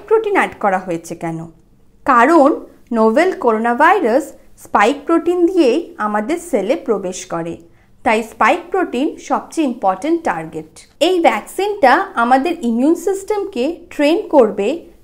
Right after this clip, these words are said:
স্পাইক প্রোটিনগুলোকে চিনে মারার জন্য। অতএব এই চ্যাডক্স ওয়ানকে এমনভাবে বানানো হয়েছে যে সেটা সংক্রমণ ছড়াতে পারবে না, কিন্তু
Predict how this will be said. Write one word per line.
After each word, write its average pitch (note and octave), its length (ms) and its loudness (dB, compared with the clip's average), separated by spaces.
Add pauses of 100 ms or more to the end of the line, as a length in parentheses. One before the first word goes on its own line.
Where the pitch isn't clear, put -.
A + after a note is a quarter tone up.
স্পাইক C#4 340 0 (120)
প্রোটিনগুলোকে C4 920 0 (120)
চিনে C4+ 520 0
মারার A3+ 480 2
জন্য। F3+ 340 -6 (1040)
অতএব C#4+ 600 4 (180)
এই C4+ 140 -2 (140)
চ্যাডক্স C4 540 2
ওয়ানকে C4+ 600 0 (380)
এমনভাবে E4+ 640 4
বানানো A3+ 420 0
হয়েছে E4+ 600 -2 (200)
যে B3+ 100 -2
সেটা D4 540 0 (200)
সংক্রমণ B3+ 760 0
ছড়াতে D4 420 2
পারবে D4 420 2
না, E4 140 4 (500)
কিন্তু E4 560 4